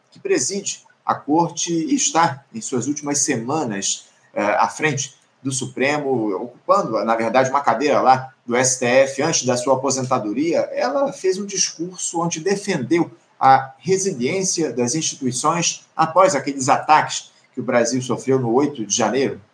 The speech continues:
Foi lá contra a capital federal, em Brasília, e afirmou agir sempre em defesa do Estado Democrático de Direito. Ainda em agosto, o S T F, ô Jorge, deve se debruçar sobre alguns temas considerados polêmicos,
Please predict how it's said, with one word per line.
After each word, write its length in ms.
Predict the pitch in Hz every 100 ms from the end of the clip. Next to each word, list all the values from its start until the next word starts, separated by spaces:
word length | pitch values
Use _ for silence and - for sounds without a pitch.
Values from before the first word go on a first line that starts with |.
| _ _
Foi 140 | -
lá 200 | 110 120
contra 240 | 123 127 113
a 20 |
capital 340 | 110 - 120
federal, 380 | - 104 113 123
em 80 | 113
Brasília, 480 | 104 101 160 151 131
e 80 |
afirmou 580 | 180 - 233 190 214 202 - _
agir 220 | 151 151 170
sempre 720 | - - 247 254 - 254 -
em 120 | 202
defesa 680 | 202 165 - 180 190 185 180 - 127
do 220 | 220 262
Estado 500 | 196 - 180 185 180
Democrático 720 | 165 170 139 - 147 156 - -
de 120 | 160
Direito. 520 | 151 151 95 - _ - - - -
Ainda 280 | - 226 254
em 20 |
agosto, 520 | 226 135 190 214 - 143
o 40 |
S 220 | 147 -
T 40 | 143
F, 400 | 165 180 - 120
ô 140 | 113
Jorge, 400 | 107 113 110 113
deve 380 | 120 165 180 180
se 160 | -
debruçar 640 | 165 214 160 - 156 135 - _ -
sobre 240 | - 311
alguns 220 | 285 233
temas 240 | 185 190 -
considerados 640 | 190 180 160 170 170 156
polêmicos, 880 | - 170 131 175 135 101 - -